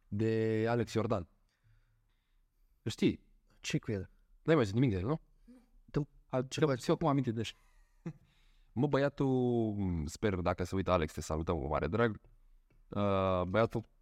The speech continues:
Speaker 1: din punctul meu de vedere, unul dintre cele mai bune structuri de men's physique din România.
Speaker 2: Da.
Speaker 1: Părerea mea proprie, dacă vreți să
Speaker 2: Agree.
Speaker 1: căutați Alexandru Iordan.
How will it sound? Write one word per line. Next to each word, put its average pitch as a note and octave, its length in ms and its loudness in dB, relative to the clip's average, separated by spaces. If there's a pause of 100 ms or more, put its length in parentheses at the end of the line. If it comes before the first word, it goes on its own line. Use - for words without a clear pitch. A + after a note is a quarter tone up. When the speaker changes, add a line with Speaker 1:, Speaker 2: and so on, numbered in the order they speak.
Speaker 1:
din G2 240 -2
punctul B2 280 0
meu A#2 100 2
de A2+ 60 -2
vedere, A#2 200 2
unul A2+ 120 0
dintre A2 280 0
cele B2 180 -2
mai A2+ 120 2
bune G#2 560 0 (680)
structuri A2 600 -2
de G2+ 60 2
men's G2 180 2
physique G2 240 -4
din A2 160 2
România. A#2 520 2
Speaker 2:
Da. C3+ 200 -2 (680)
Speaker 1:
Părerea F#2 360 2
mea D#2 140 0
proprie, G2+ 360 0
dacă F2+ 240 -2
vreți F2+ 280 -2
să E2+ 160 -2
Speaker 2:
Agree. G#2+ 420 -2 (640)
Speaker 1:
căutați F2+ 600 -2
Alexandru F2+ 480 0
Iordan. G#2+ 360 2